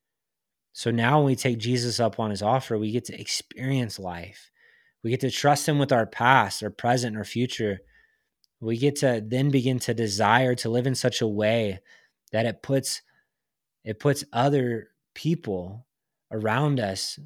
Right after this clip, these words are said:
in, in a better state of awareness that God is working and moving and good. We get to point other people to the goodness of Jesus. And our motivation should always be to live like Jesus so that others can see what Jesus is like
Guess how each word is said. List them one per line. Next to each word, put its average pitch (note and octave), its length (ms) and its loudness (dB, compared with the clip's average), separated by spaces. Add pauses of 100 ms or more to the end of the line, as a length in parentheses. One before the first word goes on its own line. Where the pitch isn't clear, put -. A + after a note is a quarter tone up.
(260)
in, A#2 180 -6
in A#2 220 -4
a B2 60 -2
better B2 320 0
state C3+ 280 -2
of A#2+ 100 -2
awareness A2+ 580 -2
that G2 180 -8
God B2 280 -2
is G#2+ 140 -4
working A#2+ 540 -2
and G#2 180 -2
moving A#2+ 440 0
and G2+ 120 -4
good. A#2 180 0
We B2+ 120 0
get D3 120 2
to D3 80 0
point - 400 -4
other C3 220 -2
people C#3+ 400 -4
to - 140 -6
the G#2+ 120 -4
goodness A#2+ 460 -2
of G2 100 -8
Jesus. G#2+ 680 -6 (580)
And A#2 120 -2
our C#3 140 4
motivation D3 640 4
should A#2+ 240 0
always A#2+ 440 2
be A#2+ 160 -2
to A2+ 160 -6
live A#2+ 240 -2
like A2 220 -4
Jesus A2+ 420 -4
so A2+ 140 -4
that A2 240 -4
others B2+ 300 -4
can A#2 200 -8
see B2 240 -4
what G#2+ 200 -8
Jesus A2+ 540 -10
is G2+ 160 -12
like G#2+ 460 -12